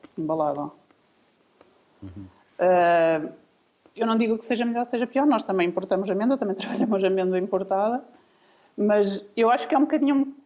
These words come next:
Speaker 1: a cultura de consumo nacional, que não há grande preocupação do consumidor em procurar o que é nacional. E, por vezes, a maior parte do que exportamos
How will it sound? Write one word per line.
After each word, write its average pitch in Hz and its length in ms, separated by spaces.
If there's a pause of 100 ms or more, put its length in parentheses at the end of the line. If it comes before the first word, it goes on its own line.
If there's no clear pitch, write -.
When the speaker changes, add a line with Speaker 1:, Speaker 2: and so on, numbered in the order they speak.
(340)
Speaker 1:
a 226 80
cultura 247 400
de 247 60
consumo 247 480
nacional, 247 580
que 233 120
não 226 120
há 220 120
grande 240 280
preocupação 226 540
do 220 100
consumidor 220 540
em 220 340
procurar 214 440
o 214 80
que 226 100
é 214 60
nacional. 220 640 (800)
E, 202 520
por 220 160
vezes, 214 300
a 214 40
maior 220 200
parte 220 240 (260)
do 208 200
que 214 220 (180)
exportamos 202 760